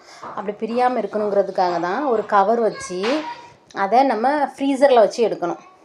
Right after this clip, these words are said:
ஒரு, ஒரு பத்து நிமிஷம் வச்சு எடுத்தாலே போதும், அது செட் ஆயிரும் நமக்கு.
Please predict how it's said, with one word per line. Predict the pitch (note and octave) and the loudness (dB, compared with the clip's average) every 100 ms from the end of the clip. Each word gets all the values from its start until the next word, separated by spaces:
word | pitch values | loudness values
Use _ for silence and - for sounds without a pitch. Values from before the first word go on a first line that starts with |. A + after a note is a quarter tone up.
| - _ - | -20 _ -6
ஒரு, | A3+ G#3+ G#3+ G#3 G#3 - _ _ _ _ _ - | 0 2 2 0 -4 -12 _ _ _ _ _ -4
ஒரு | A#3+ | 2
பத்து | B3 A#3+ D4+ | 2 2 2
நிமிஷம் | D4+ D4+ D4 | 2 2 0
வச்சு | - C#4 | 2 2
எடுத்தாலே | G#3 A3+ A3 A3+ | 4 4 4 4
போதும், | G3 F#3 | 0 0
அது | F#3+ | -2
செட் | F#3 G3 - | -2 -4 2
ஆயிரும் | G3 F3+ F3+ | 2 2 0
நமக்கு. | E3+ E3 | -4 -6